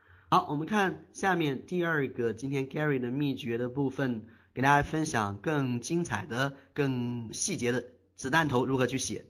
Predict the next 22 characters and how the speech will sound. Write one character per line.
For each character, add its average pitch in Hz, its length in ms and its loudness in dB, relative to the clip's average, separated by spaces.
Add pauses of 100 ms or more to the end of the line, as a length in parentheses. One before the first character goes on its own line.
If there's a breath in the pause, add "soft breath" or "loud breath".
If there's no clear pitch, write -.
(120)
啊。 117 280 0 (600)
那 220 120 8
子 220 220 -2
弹 196 220 4
头 127 240 4
呢， 147 160 2
是 139 280 -2
Gary 147 460 4
的， 110 320 -4 (640 soft breath)
呃， 120 320 -4
前 147 400 2
无 160 100 4
古 120 180 -4
人， 117 360 -2 (320)
后 190 340 6
有 117 140 4
来 117 200 4
者 131 200 -2
的 113 120 -4
发 143 220 2
明 123 320 -2
啊。 117 320 -4